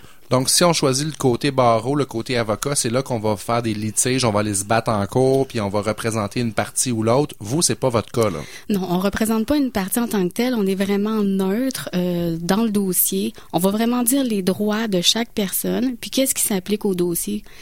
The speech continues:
Speaker 2: Donc, on est là pour faire avancer les choses et non, euh, régler des litiges.
Speaker 1: Souvent, on va apprendre qu'un notaire existe dans notre vie adulte quand on s'achète une maison.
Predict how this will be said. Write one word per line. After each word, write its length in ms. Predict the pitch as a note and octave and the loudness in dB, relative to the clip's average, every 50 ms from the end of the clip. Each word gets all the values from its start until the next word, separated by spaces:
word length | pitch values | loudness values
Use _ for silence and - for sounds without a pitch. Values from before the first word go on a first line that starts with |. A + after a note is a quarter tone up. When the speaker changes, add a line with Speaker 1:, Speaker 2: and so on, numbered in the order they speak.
| - - - - - | -20 -20 -12 -4 0
Speaker 2:
Donc, 240 | F#3+ F#3+ G3+ G3 | 0 2 2 2
on 100 | A3 A3 | 2 2
est 100 | A3 A3+ | 2 2
là 100 | A#3 C4+ | 0 -2
pour 140 | C4 A#3+ G#3+ | -4 -4 -2
faire 180 | - A#3 A#3 A#3 | -2 0 2 2
avancer 400 | A#3+ A#3+ B3 A#3 A3+ G#3+ - B3+ | 0 2 2 0 0 0 0 0
les 200 | A3+ G#3+ G3+ F#3 | 0 0 0 2
choses 520 | F3+ - G3+ G#3+ A#3+ B3+ B3 A3+ G#3 G3 - - | 2 2 0 0 0 0 0 0 -2 -4 -4 -2
et 140 | F#3+ G3 G3+ | 0 2 2
non, 320 | G3+ G#3+ A3 B3 C4 B3+ - - - | 2 2 2 0 -2 -4 -4 -4 -2
euh, 320 | F3 F#3 G3 F#3+ F#3+ F#3+ G#3 - G#3+ | -2 0 0 0 0 -2 -2 -2 -2
régler 500 | G3 - C4 C4+ C4 G#3+ A3 A3+ A#3+ A3 | 0 2 2 2 2 0 0 0 0 0
des 120 | F#3 F3+ | 0 -2
litiges. 560 | F3+ - - - - - - - - - - - - - - - - | -4 -4 -6 -4 -4 -6 -6 -10 -10 -12 -12 -12 -14 -20 -20 -12 -4
Speaker 1:
Souvent, 460 | - - - - C3+ B2+ E3 A3+ C4+ A3+ | -2 0 2 4 4 4 4 4 4 4
on 140 | C3+ A2+ G#2+ | 4 2 2
va 220 | G#2+ A#2+ A#2+ A#2 | 4 4 4 4
apprendre 580 | A2+ - - - D3 D3+ E3 E3 E3 D3+ C#3 - - - - - | 4 2 -2 -4 -2 -2 -2 -2 -4 -4 -4 -6 -8 -12 -16 -12
qu'un 180 | - - A2 G#2 | -6 -4 -4 -2
notaire 380 | G#2 G#2+ G#2+ - B2+ C3 C3+ A#2+ | -2 -2 -2 0 0 0 0 0
existe 500 | A2+ G2 G#2 G2+ G2 A2+ C3 B2+ - - | -2 -4 -4 -4 -2 0 0 0 0 0
dans 140 | A2 G2+ | 0 0
notre 240 | G2+ G2+ G2 - - | 0 -2 -2 -4 -6
vie 180 | G2+ A2 A#2 A2+ | -6 -2 0 0
adulte 440 | G2+ F#2 G2 G2+ A#2 B2+ C#3 C#3 - | 0 0 0 0 0 0 -2 -2 -2
quand 140 | - C3+ B2+ | -2 0 0
on 40 | B2+ | 0
s'achète 320 | - A2+ G2+ - C3 - - | 0 0 -2 -2 -2 -4 -4
une 120 | A2+ G#2 | -4 -2
maison. 400 | G2+ G2+ F#2+ F#2 F2 E2 F2 - | 0 0 0 -2 -2 -4 -6 -6